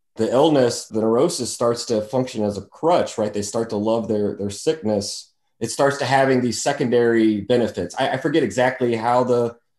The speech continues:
terminology is, but there is this, there's this benefit of being ill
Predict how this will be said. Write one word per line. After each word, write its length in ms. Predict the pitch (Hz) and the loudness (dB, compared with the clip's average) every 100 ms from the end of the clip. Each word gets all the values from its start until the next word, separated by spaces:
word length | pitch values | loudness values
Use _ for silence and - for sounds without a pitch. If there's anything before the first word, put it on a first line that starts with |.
| _ _ | _ _
terminology 600 | 139 127 127 131 127 135 | 0 2 4 4 2 2
is, 160 | 139 147 | 2 2
but 160 | 120 117 | -2 2
there 180 | 127 | 2
is 140 | 127 127 | 2 0
this, 180 | 113 - _ _ - | -10 -14 _ _ 0
there's 200 | 127 123 | 0 0
this 140 | 107 | 0
benefit 400 | 151 160 156 135 | 4 4 4 2
of 140 | 107 | 0
being 400 | 127 127 127 120 107 | 2 4 4 2 0
ill 600 | 117 120 104 98 95 | 2 4 4 2 -2